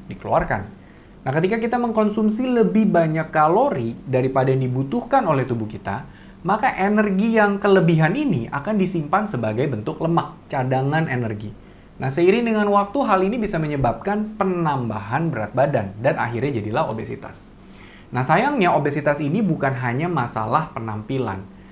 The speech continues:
Obesitas ini juga terkait dengan banyak penyakit kronis. Bahkan penelitian yang dipublikasikan di New England Journal of Medicine dan juga Journal of American Medical Association menunjukkan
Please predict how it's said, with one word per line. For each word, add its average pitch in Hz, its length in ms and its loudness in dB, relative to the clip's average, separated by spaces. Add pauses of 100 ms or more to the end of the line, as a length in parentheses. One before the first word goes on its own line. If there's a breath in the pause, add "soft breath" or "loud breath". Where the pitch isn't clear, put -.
(240 loud breath)
Obesitas 175 560 2
ini 240 220 4
juga 175 260 4
terkait 185 720 -2
dengan 151 560 0
banyak 131 640 0
penyakit 139 720 -4
kronis. 147 480 -4 (460 loud breath)
Bahkan 214 280 2
penelitian 226 400 2
yang 196 120 6
dipublikasikan 143 760 0
di 127 120 2
New 175 320 4
England 147 360 -2
Journal 123 360 0
of 117 80 -6
Medicine 123 720 0
dan 113 120 2
juga 117 240 0
Journal 120 360 0
of 117 160 -4
American 117 440 -4
Medical 113 400 -4
Association 113 1040 -2
menunjukkan 120 680 -2